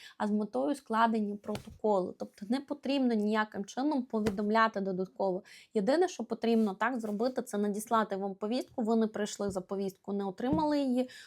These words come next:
то, відповідно, вже є правопорушення. Єдине, тут постає наступне питання: а чи можуть вони,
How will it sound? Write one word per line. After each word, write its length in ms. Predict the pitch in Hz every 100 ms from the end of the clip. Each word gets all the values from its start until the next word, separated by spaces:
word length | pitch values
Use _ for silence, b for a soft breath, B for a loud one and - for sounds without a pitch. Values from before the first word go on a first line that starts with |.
| _
то, 100 | 208
відповідно, 540 | 202 - 208 262 254
вже 180 | 202 185
є 180 | 202 220
правопорушення. 920 | 208 196 190 202 196 - - 214 208 B B B -
Єдине, 360 | 214 302 349
тут 160 | 285 262
постає 360 | 233 - 247
наступне 500 | 285 277 - 339 320
питання: 520 | 254 226 214 214 202 196
а 80 | 208
чи 160 | -
можуть 360 | 233 285 359 -
вони, 320 | 247 247 254